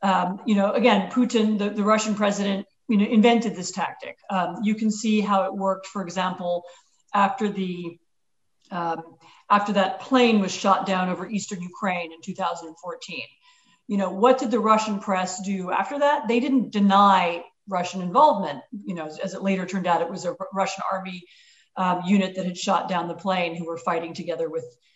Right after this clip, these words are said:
with, um, with Ukrainian separatists. Um, they didn't deny it. They just put out a million different explanations. You know, maybe the plane was,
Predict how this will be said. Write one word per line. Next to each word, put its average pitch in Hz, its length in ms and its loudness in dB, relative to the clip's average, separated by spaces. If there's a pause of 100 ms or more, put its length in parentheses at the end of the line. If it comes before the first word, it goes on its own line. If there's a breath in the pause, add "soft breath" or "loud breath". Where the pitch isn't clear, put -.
(220)
with, 190 320 -4
um, 160 500 -4
with 185 180 -8
Ukrainian 170 440 -8
separatists. 185 720 -6 (460 soft breath)
Um, 175 440 2 (460 soft breath)
they 226 160 4
didn't 233 200 4
deny 220 480 4
it. - 180 -2 (160)
They 214 200 2
just - 300 -2
put 269 180 4
out 220 320 8 (260)
a 277 60 6
million 247 420 10
different 226 300 2
explanations. - 960 -8 (100)
You 190 100 -2
know, 175 120 -6
maybe 233 360 4
the 214 100 -2
plane 214 500 0
was, 190 540 0